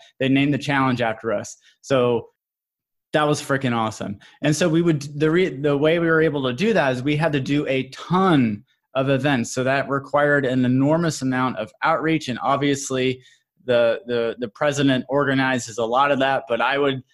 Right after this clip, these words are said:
handle a lot of, uh, reaching out myself and, and delegating tasks to a lot of the other members on the,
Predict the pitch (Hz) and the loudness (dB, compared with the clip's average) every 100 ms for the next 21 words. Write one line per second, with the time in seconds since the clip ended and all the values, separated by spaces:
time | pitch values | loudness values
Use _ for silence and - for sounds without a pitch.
0 | _ _ 131 131 127 117 110 110 120 123 | _ _ -2 0 0 0 0 -2 -2 0
1 | 120 117 107 _ 104 110 85 135 143 143 | 0 -4 -8 _ -6 -6 -4 -4 -2 -2
2 | 127 127 107 104 - - 220 175 156 - | -2 -2 -2 -6 -6 2 4 6 4 -2
3 | - 117 107 - 117 117 123 123 123 120 | -10 -8 -8 -8 -8 -4 -2 -2 -4 -4
4 | 117 117 113 117 113 - 113 107 107 _ | -6 -8 -6 -4 -6 -12 -12 -10 -10 _
5 | _ - 117 113 113 104 110 110 110 107 | _ -8 -4 -4 -4 -6 -6 -6 -4 -6
6 | 110 _ _ _ _ - 120 117 110 110 | -8 _ _ _ _ -10 -6 -4 -2 -4
7 | 107 107 - _ 107 110 110 107 104 104 | -4 -10 -16 _ -14 -10 -10 -10 -12 -12